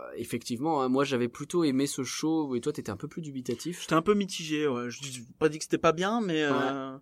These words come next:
Speaker 1: Cette année, je suis sorti de là. Alors, on va refaire la scène, hein. Tu m'as dit, « Oh, tu vas encore dire que je râle, et cetera. » Et je t'ai regardé et j'ai dit, « Bah, en fait, j'ai pas du tout aimé. »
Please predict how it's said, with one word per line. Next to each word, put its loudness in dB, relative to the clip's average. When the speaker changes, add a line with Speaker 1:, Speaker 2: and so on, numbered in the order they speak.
Speaker 1:
Cette 2
année, 6
je -2
suis -2
sorti 0
de -4
là. 6
Alors, 10
on 6
va 8
refaire 6
la 8
scène, 4
hein. 4
Tu -6
m'as 2
dit, « 0
Oh, 8
tu -6
vas -2
encore 2
dire -4
que -8
je -8
râle, -4
et -4
cetera. » -8
Et 4
je 2
t'ai 8
regardé 10
et 10
j'ai 4
dit, « -2
Bah, 6
en 6
fait, 0
j'ai -4
pas 0
du -6
tout -6
aimé. » -10